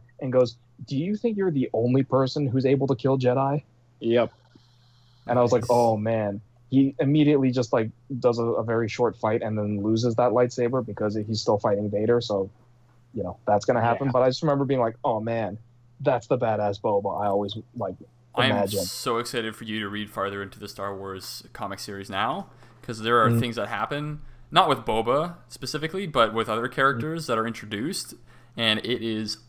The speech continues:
Speaker 3: awesome.
Speaker 1: I mean, we'll get around to it, I'm sure, some, some in a later podcast, but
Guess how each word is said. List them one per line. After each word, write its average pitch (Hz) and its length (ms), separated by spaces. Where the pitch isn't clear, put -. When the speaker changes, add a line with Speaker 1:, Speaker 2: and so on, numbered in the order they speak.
Speaker 3:
awesome. 90 540
Speaker 1:
I 147 60
mean, 143 320
we'll 143 180
get 175 120
around 131 240
to 123 80
it, 110 60
I'm 110 100
sure, 110 200
some, 113 380
some 110 640
in 117 160
a 113 160
later 113 340
podcast, 107 600
but 104 160